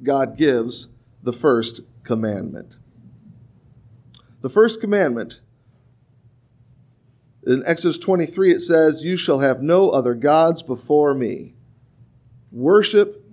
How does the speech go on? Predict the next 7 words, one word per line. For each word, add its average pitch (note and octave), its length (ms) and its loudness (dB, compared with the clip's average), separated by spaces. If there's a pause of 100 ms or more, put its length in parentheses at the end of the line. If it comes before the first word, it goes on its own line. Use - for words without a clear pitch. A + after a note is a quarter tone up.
(240)
God A#2 600 0 (680)
only. A#2+ 540 -2 (1120)
Worship F#3 640 2
God C3 480 2 (540)
only. G2 560 -4 (880)
This A3 240 2
means G3+ 560 -4